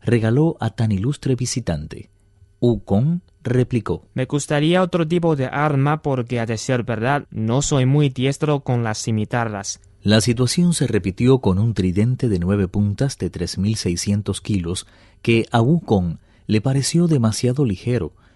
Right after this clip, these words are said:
Speaker 1: igual que el hacha de siete mil doscientos kilos, hasta que finalmente la madre dragón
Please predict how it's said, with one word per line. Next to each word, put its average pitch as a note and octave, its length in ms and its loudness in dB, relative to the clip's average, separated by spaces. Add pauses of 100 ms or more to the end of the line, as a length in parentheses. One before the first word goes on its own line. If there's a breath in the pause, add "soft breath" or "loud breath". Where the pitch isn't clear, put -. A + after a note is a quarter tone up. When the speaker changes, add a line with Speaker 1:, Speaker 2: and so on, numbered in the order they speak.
(120 soft breath)
Speaker 1:
igual G#2 320 4
que G2+ 100 -2
el F#2 80 2
hacha B2 300 0
de G2 140 2
siete F#2+ 400 0
mil B2 240 2
doscientos G2 560 -2
kilos, E2+ 460 -4 (420 soft breath)
hasta B2 320 -4
que - 220 -4
finalmente G2 880 2 (320 soft breath)
la G2 240 2
madre G#2 400 0
dragón A#2 560 0